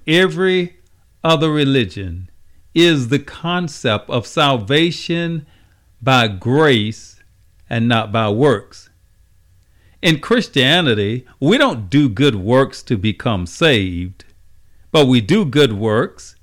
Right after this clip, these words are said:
because we are saved. So this young man came to Jesus one day, and he wanted to know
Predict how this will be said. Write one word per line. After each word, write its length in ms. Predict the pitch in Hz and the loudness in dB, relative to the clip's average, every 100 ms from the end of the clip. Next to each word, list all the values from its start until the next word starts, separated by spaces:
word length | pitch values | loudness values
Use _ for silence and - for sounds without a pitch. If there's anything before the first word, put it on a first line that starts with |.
| - | -4
because 440 | 127 - 135 101 | -2 2 2 0
we 160 | 92 87 | -2 -6
are 300 | 123 156 214 | -2 0 0
saved. 680 | 110 - 98 85 - - - - - - - _ - _ _ _ _ _ _ _ _ _ | -2 -4 -4 -4 -12 -20 -20 -20 -20 -20 -20 _ -20 _ _ _ _ _ _ _ _ _
So 580 | - 214 180 165 - - - - | 0 4 4 2 -4 -20 -20 -14
this 300 | - 254 294 | -4 -2 -2
young 320 | 185 190 202 156 | 0 0 0 0
man 540 | 131 123 123 143 160 - _ _ - | 2 2 0 -2 -6 -12 _ _ -10
came 340 | - 180 180 | -4 -2 -2
to 160 | 156 143 | -2 -2
Jesus 540 | 104 151 180 139 120 | 0 -2 0 -2 -4
one 260 | 127 120 107 | -4 -2 -2
day, 400 | 101 107 120 139 - - | 0 0 0 -4 -12 -8
and 160 | - 135 | -2 0
he 160 | 123 180 | 0 0
wanted 540 | 139 156 170 190 - | 0 0 0 -2 -4
to 120 | 175 | -2
know 640 | 139 127 120 117 120 139 | 0 2 2 2 0 -2